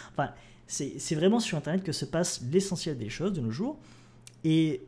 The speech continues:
donc, pour moi, la question de pourquoi archiver le web, pourquoi c'est important, c'est important comme il est important d'archiver n'importe quel type de média.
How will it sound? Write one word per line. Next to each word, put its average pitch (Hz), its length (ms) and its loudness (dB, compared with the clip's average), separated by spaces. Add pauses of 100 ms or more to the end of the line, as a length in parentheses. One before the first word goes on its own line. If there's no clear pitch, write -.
donc, 160 260 2
pour - 220 2
moi, 226 140 8
la 190 60 6
question 185 260 0
de 165 80 4
pourquoi 165 400 0
archiver - 280 -6
le 123 60 -4
web, 190 220 2
pourquoi 156 260 -4
c'est 135 140 -6
important, 196 480 0 (420)
c'est - 240 -2
important 147 380 0
comme 175 160 2
il 135 80 0
est 135 100 -2
important 135 320 -2
d'archiver 131 340 -2
n'importe 151 400 0
quel 135 140 0
type 139 180 -6
de 131 80 0
média. 127 300 0